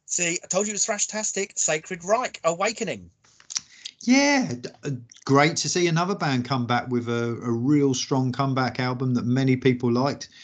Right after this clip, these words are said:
Speaker 2: I, I didn't get into it so much, but I liked a couple of, there were a couple of songs on there that, that, the, that, that I just couldn't, couldn't quite pull me in enough to really get into the album, the, the kind of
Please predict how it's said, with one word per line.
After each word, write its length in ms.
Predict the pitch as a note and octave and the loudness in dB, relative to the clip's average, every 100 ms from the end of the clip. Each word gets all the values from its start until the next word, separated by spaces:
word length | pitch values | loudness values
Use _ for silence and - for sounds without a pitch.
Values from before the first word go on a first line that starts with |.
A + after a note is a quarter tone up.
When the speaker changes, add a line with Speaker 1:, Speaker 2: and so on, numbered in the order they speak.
| - - _ _ _ _ - | -20 -20 _ _ _ _ -2
Speaker 2:
I, 220 | C#3 D3+ - - | 2 2 0 -2
I 140 | A#2+ | 0
didn't 220 | C#3 D#3 D#3 | 2 0 0
get 200 | D#3 D#3 | 0 2
into 300 | D#3 E3 D3+ | 2 2 -2
it 60 | |
so 120 | - | 0
much, 320 | D3+ E3 - - | -2 -2 -6 -4
but 140 | C3+ | 0
I 100 | B2+ | 2
liked 380 | B2 C3+ C3 C#3+ | 2 2 0 -4
a 100 | A#2+ | -4
couple 320 | C3 C3 C#3 | -2 -2 -2
of, 140 | A#2+ | 0
there 100 | C3 | 2
were 80 | B2+ | 4
a 60 | C3+ | 2
couple 320 | E3+ E3 B2+ | 2 0 0
of 60 | G#2+ | 0
songs 280 | B2 A2+ | 0 0
on 100 | A2+ | -2
there 180 | A2 A2 | -2 -2
that, 260 | A2 F#2+ G#2+ | -2 -6 -8
that, 160 | A2 | -8
the, 260 | A2+ A2 G#2+ _ _ _ _ _ - - A#2 | -4 -4 -4 _ _ _ _ _ -8 -8 -2
that, 220 | A2+ - | -4 -2
that 100 | A2+ | -6
I 80 | A#2+ | -4
just 220 | D3 - | -6 -2
couldn't, 340 | D#3 C3 A#2+ - | 0 0 -2 0
couldn't 240 | D#3 B2 | 0 2
quite 420 | C3 B2+ - - | 2 2 0 -8
pull 180 | - C#3 | 0 2
me 180 | B2+ B2 | 4 4
in 120 | A#2+ | 4
enough 260 | A#2 A2+ - | 2 -2 -2
to 220 | B2 A2+ | -2 0
really 400 | A#2 B2 A#2 A2 | 4 4 4 0
get 160 | A2 | -2
into 180 | A2 G#2+ | -4 -2
the 140 | A2 G#2+ | -2 0
album, 240 | G#2 G2+ | -2 -2
the, 100 | A2 | -2
the 160 | G#2 G#2+ | -2 -4
kind 240 | - G#2+ | -2 -2
of 180 | F#2+ | -4